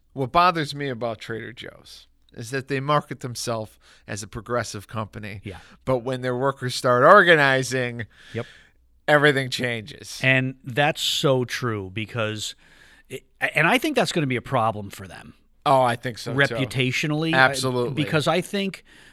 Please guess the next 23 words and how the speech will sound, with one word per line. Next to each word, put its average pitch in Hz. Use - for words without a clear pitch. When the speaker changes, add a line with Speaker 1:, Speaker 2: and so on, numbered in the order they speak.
Speaker 2:
the 135
vast 120
majority 117
of 104
their 104
customers 104
are 113
liberal-minded 117
folks 110
Speaker 1:
Sure. 139
Speaker 2:
who 107
believe 110
in 123
unions, 107
right? 110
Uh, 107
and 117
I 131
think 220
that's 226
gonna 233
hurt 151
them. -